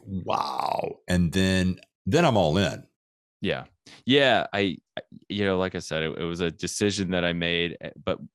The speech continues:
Speaker 2: what happened for me was I thought the reason I wanted to write this story was because I fell in love with what Marshall, Texas was and what patent law was in this little place I'd never heard of. And so I had to trust that what made me interested enough to research it for two years and then write it for a year might be interesting enough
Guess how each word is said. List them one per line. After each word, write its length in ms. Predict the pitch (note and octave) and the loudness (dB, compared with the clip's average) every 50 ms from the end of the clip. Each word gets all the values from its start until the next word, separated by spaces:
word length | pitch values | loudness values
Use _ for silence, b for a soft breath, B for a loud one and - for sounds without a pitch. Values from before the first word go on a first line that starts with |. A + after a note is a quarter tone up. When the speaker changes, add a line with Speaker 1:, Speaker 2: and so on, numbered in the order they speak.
| _ _ _ _ | _ _ _ _
Speaker 2:
what 180 | _ G2 G#2 F#2+ | _ -2 -2 0
happened 400 | A#2 C#3 D3+ - - G2 F#2+ F2 - _ _ _ _ | 0 -2 -2 -2 -2 -4 -4 -4 -6 _ _ _ _
for 140 | - - G3+ | -4 0 2
me 220 | A2+ C3+ D3 B2+ | 2 2 2 2
was 220 | G#2 F#2 F#2 F2+ F#2 | 2 0 0 0 -2
I 80 | F#2 F2+ | -4 -4
thought 300 | - G2+ F#2+ F#2 D#2+ - - _ _ _ _ | -2 -2 0 0 -2 -4 -10 _ _ _ _
the 80 | - G#2 | -2 0
reason 200 | B2 F3+ F3 E3 | 0 2 2 0
I 40 | B2 | 0
wanted 240 | A2 G#2 F#2 E2+ D#2+ | -2 -2 -4 -6 -8
to 60 | D2 | -6
write 240 | D2 E2 G#2+ A2 - | -6 -4 -4 -4 -6
this 140 | D2+ D2 | -10 -12
story 280 | - - D2 C#2 D2 C#2+ | -10 -10 -8 -8 -6 -6
was 120 | D2 D2+ - | -6 -8 -10
because 320 | - D2+ - E2 D#2 - | -14 -10 -8 -8 -6 -4
I 100 | D#2 D#2+ | -4 -6
fell 300 | - - D#2+ D#2+ D#2 D#2 D#2 | -4 -4 -6 -4 -4 -4 -6
in 80 | D2+ | -6
love 200 | D2+ D2 D2+ C#2 | -6 -6 -6 -6
with 120 | D2 C#2+ - | -8 -10 -8
what 140 | D2+ D2 - | -10 -10 -8
Marshall, 320 | - D#2 D#2 D2+ - D2+ D2 | -6 -8 -8 -6 -8 -10 -8
Texas 400 | - D#2+ D#2 - - C#2+ - - | -8 -8 -8 -8 -10 -14 -12 -8
was 280 | D2+ D2+ D2 D2 - | -6 -6 -6 -6 -8
and 80 | C#2+ B1 | -10 -12
what 140 | - - _ | -12 -14 _
patent 360 | - - E2+ D#2+ - D2+ C2+ | -8 -8 -8 -8 -8 -10 -10
law 180 | A#1 D2+ D#2 D2 | -8 -8 -8 -6
was 280 | C#2 D2 D2+ D#2 - | -6 -6 -8 -8 -8
in 80 | C#2+ C2+ | -10 -12
this 160 | C#2 C#2+ D2 C#2+ | -12 -12 -12 -8
little 260 | D2+ E2+ D2+ D2+ D2+ | -8 -6 -6 -6 -8
place 300 | - - D#2 D#2 D2 - | -6 -6 -6 -6 -6 -6
I'd 140 | D2+ C2+ C#2 | -8 -8 -8
never 240 | C#2+ C#2 C2+ B1+ | -10 -8 -10 -10
heard 260 | - - E2+ F2 D#2+ D2+ | -6 -4 -4 -2 -2 -2
of. 160 | C2+ B1+ - B B B B B B B _ | -4 -4 -6 B B B B B B B _
And 180 | - F#2 F#2 | -4 -4 -4
so 360 | - - F#2 F2 F2 F2 - - | -2 0 0 2 2 2 0 -2
I 60 | - F#2+ | -2 -2
had 240 | F#2 F#2+ G2+ E2 | 0 -2 -2 -2
to 80 | C#2 - | -6 -10
trust 380 | - - - G#2 F#2+ - - - | -6 -2 0 0 0 0 -4 -8
that 100 | D2+ - _ | -12 -12 _
what 240 | D#2+ F#2 D#2+ - - | -6 -6 -6 -4 -2
made 260 | F#2 F#2+ G2 F#2+ E2+ | 0 0 0 0 0
me 240 | F#2+ G2+ G#2 D#2 E2+ | 0 0 0 0 -2
interested 360 | G2 - - - - F2+ D2 | -4 -6 -8 -8 -8 -8 -6
enough 240 | D#2+ D#2+ E2 E2 - | -4 -6 -6 -6 -6
to 100 | - E2 | -8 -6
research 460 | B1 D#2+ F#2+ G#2 - - F2+ D#2 - | -4 -2 -2 -2 -2 -2 -4 -4 -4
it 100 | D2+ - | -8 -8
for 80 | - D#2+ | -10 -12
two 160 | - - F2 | -8 -6 -4
years 320 | D#2+ D#2 D#2 D#2 E2 D#2+ | -4 -2 -2 -4 -4 -4
and 100 | E2 D#2 | -6 -8
then 120 | C#2+ C2+ D2 | -8 -6 -4
write 200 | D#2+ E2+ G2+ G2 | -2 0 0 0
it 140 | F2 - _ | -2 -2 _
for 140 | E2+ D#2+ | -6 -6
a 60 | D2 C#2+ | -6 -6
year 260 | C#2 D2 D2 D2 D2+ | -8 -10 -10 -8 -8
might 220 | D#2 D#2+ E2 D#2 | -6 -6 -6 -6
be 80 | - D2+ | -8 -8
interesting 500 | - - D#2 - - - - - D2+ D#2 | -8 -10 -10 -10 -12 -10 -10 -8 -8 -8
enough 340 | D#2 D2+ C#2 C#2+ D2 - | -6 -6 -6 -6 -6 -8